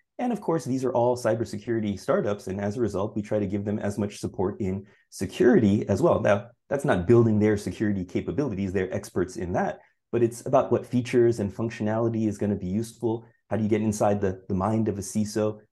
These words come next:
What works in terms of kind of building that relationship with your potential, uh, customer and their various teams?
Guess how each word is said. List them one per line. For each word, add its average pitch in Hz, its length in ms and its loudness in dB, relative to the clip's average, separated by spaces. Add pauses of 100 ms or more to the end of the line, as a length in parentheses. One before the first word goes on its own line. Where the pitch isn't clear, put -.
What 104 260 -2
works 107 380 -2
in 101 100 -2
terms 104 300 -4
of 92 120 -4
kind 95 160 -8
of 85 120 -8
building 107 340 4
that 98 240 -2
relationship 98 680 -4
with 101 140 -2
your 95 160 0
potential, 98 640 -4
uh, 87 200 -2
customer 101 600 -4
and 98 240 -2
their 98 100 0
various 92 400 -2
teams? 247 420 -6